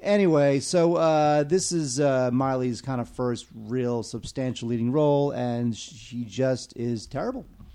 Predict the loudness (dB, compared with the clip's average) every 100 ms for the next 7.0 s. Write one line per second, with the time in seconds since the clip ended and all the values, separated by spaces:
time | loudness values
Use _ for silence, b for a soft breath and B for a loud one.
0 | -6 -6 -4 -2 0 0 0 -2 0 -4
1 | -6 b b b -6 -4 -2 -2 -2 -4
2 | -2 -2 -2 -4 -2 -4 -6 -4 -2 -2
3 | -2 -2 -2 -4 -8 -6 -8 -8 -8 -6
4 | -4 -4 -4 -4 -4 -4 -4 -4 -4 -6
5 | -8 -6 -6 -6 -6 -6 -4 -4 -6 -8
6 | -10 -10 -10 -10 -8 -8 -6 -6 -6